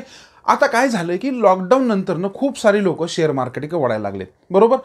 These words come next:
सगळ्यांना वाटतं की आपली ही एक चांगली इन्व्हेस्टमेंट असावी, आपणही ट्रेडिंग करावं. साहजिकच लोक, भरपूर लोकांकडे वेळ आहे आणि याचा एक युटिलाइज करण्यासाठी मार्केटकडे येत आहेत, परंतु लोक इथं फसतायत.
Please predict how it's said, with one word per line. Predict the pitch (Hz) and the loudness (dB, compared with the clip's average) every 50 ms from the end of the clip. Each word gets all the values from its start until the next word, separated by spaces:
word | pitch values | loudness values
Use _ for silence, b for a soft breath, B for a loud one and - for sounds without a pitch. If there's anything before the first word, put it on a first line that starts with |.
| B B B B - | B B B B -4
सगळ्यांना | - 165 151 175 233 247 247 240 | -2 -2 0 2 0 2 2 2
वाटतं | 226 208 185 226 | 0 0 0 0
की | 233 220 | 2 2
आपली | 214 165 160 160 - 208 220 | 4 4 2 2 0 0 0
ही | 233 240 | 2 2
एक | 247 214 - | 2 0 -2
चांगली | - 226 214 214 202 | -2 -2 0 0 2
इन्व्हेस्टमेंट | 185 170 170 175 202 196 196 214 208 196 190 | 2 2 4 2 2 2 0 -4 -2 -2 -2
असावी, | 185 - - 185 196 190 | -2 0 -2 -2 0 0
आपणही | - 175 175 175 240 247 269 | 0 0 0 0 0 0 2
ट्रेडिंग | 262 190 226 196 170 175 165 147 | 2 2 0 0 0 0 -2 0
करावं. | 151 147 147 143 147 170 - b b b b b b b | 0 0 0 0 -2 -4 -6 b b b b b b b
साहजिकच | - - 175 180 190 196 254 240 254 240 | -4 -2 0 0 0 0 0 0 2 2
लोक, | 247 240 220 202 208 | 4 2 2 2 0
भरपूर | 196 190 180 170 160 233 233 | -2 -2 -2 -2 0 0 2
लोकांकडे | 240 240 214 220 220 214 233 233 | 4 4 4 2 0 -2 0 0
वेळ | 226 175 156 180 220 226 226 | 0 0 2 4 6 6 6
आहे | 214 190 175 190 196 196 b b b b b | 6 4 2 0 -6 -8 b b b b b
आणि | 220 247 254 254 | -2 0 0 2
याचा | 240 226 220 - 254 247 | 2 0 2 2 2 2
एक | 233 233 | 2 2
युटिलाइज | 240 233 226 220 175 254 254 269 269 262 - | 2 2 2 2 2 2 2 2 2 2 2
करण्यासाठी | - 240 202 214 220 196 220 190 233 | 2 2 2 2 -2 -4 -4 -4 -4
मार्केटकडे | 226 220 175 156 - 175 156 - 185 180 | -2 -2 -2 -2 -4 -6 -8 -6 -4 -2
येत | 170 147 139 151 147 147 - - | -2 0 0 0 0 0 2 2
आहेत, | 208 185 196 190 - - | 2 2 2 0 -2 -4
परंतु | 190 180 202 220 214 220 240 | -4 -2 -2 -2 -2 -2 0
लोक | 214 190 175 185 | 0 0 2 2
इथं | 202 196 196 220 | 0 0 0 -2
फसतायत. | 214 - 156 135 - - - 170 131 113 | -2 -2 -6 -6 -6 -4 -2 -2 -2 -2